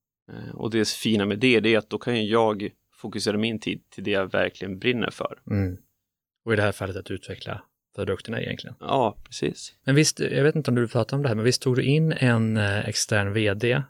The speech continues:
Speaker 2: men sen kom du in som V D till-, tillbaka själv ganska snabbt. Och det är ju en utmaning som många har där ute, att det är svårt att ta in en, en extern V D i ett bolag. Och vad är dina erfarenheter av det?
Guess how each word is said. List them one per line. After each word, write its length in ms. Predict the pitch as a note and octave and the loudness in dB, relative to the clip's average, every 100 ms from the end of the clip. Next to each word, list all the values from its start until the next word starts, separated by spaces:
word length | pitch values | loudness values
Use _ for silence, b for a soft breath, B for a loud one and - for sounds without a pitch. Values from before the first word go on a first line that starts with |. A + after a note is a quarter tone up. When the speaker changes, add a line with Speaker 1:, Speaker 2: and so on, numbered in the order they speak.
| _ | _
Speaker 2:
men 120 | - A2 | -8 -4
sen 140 | A2+ | -2
kom 160 | A#2+ A#2+ | -2 0
du 100 | A#2+ | 0
in 100 | G#2+ | 0
som 160 | A2+ | 0
V 120 | G#2+ | 0
D 100 | G2+ | -2
till-, 120 | G2 - _ | -4 -8 _
tillbaka 380 | - G#2 G2+ - | -2 0 2 0
själv 260 | - F#2 | -2 -4
ganska 300 | F#2 F#2+ - | -4 -10 -8
snabbt. 420 | F#2+ G#2+ - - - _ _ _ | -10 -10 -12 -16 -20 _ _ _
Och 60 | G#2+ | 0
det 80 | A#2 | 2
är 40 | |
ju 200 | B2 A#2+ | 4 4
en 140 | - A2+ | 2 0
utmaning 380 | A2 - G2+ G2 | -2 -2 -4 -2
som 120 | G#2 | 0
många 220 | G#2 G2+ | 0 0
har 340 | F#2+ D3+ B2+ A2+ - G#2+ G#2+ | 2 4 2 0 -6 -6 -2
där 160 | G2+ G2 | 0 0
ute, 240 | F2+ F#2+ | 0 -6
att 140 | F#2 - _ _ - | -6 -10 _ _ -6
det 80 | A#2 | 0
är 20 | |
svårt 340 | - C3+ F3 | 0 2 -2
att 80 | - | 0
ta 100 | B2+ | 0
in 140 | G#2 | 0
en, 160 | G2 G2 | -2 -6
en 200 | G2+ G2 | -8 -8
extern 360 | G2 - F#2 F#2 | -6 -4 -4 -4
V 120 | - | -8
D 100 | - - _ - | -8 -10 _ -16
i 120 | - | -6
ett 120 | - - | -6 -4
bolag. 360 | G#2+ - - - _ _ _ - | -4 -4 -4 -8 _ _ _ -4
Och 240 | A2 - B2 | -4 -4 -8
vad 300 | A2+ A#2 C3 | -6 2 4
är 60 | |
dina 160 | B2+ B2+ | 4 4
erfarenheter 560 | B2+ A2+ A#2 A2+ A2 | 4 2 0 0 0
av 60 | A#2+ | 0
det? 180 | - | 0